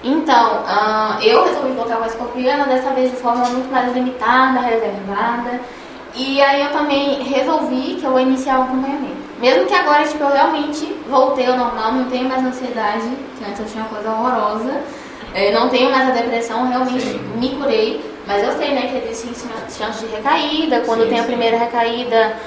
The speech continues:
Speaker 1: a segunda cada vez vai ficando pior. Então eu não quero que isso venha acontecer comigo
Speaker 2: Uhum.
Speaker 1: nunca mais.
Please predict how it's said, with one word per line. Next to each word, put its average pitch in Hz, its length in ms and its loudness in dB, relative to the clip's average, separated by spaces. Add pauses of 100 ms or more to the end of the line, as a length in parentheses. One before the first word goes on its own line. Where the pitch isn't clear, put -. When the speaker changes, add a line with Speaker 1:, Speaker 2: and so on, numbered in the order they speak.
(120)
Speaker 1:
a 208 80 2
segunda 233 580 0
cada 226 280 0
vez 220 140 -2
vai 220 80 -4
ficando 208 380 -6
pior. 226 440 2 (220)
Então 214 220 -6
eu 226 60 -2
não 254 140 -2
quero 240 240 0
que 247 60 -4
isso 262 120 -8
venha 240 140 -4
acontecer 240 320 -8
comigo 233 280 -2
Speaker 2:
Uhum. 220 80 -4
Speaker 1:
nunca - 120 -4
mais. 277 360 -4